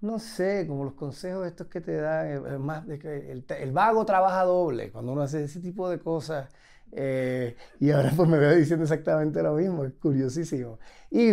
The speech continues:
nada, lo, lo clásico, como que: "Vete, recoge tu cuarto", como que: "Vete, haz esto, te quito un privilegio por lo otro".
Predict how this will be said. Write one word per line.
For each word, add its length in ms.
nada, 400
lo, 240
lo 160
clásico, 500
como 140
que: 80
"Vete, 260
recoge 280
tu 100
cuarto", 380
como 120
que: 100
"Vete, 240
haz 100
esto, 680
te 100
quito 220
un 60
privilegio 420
por 140
lo 100
otro". 280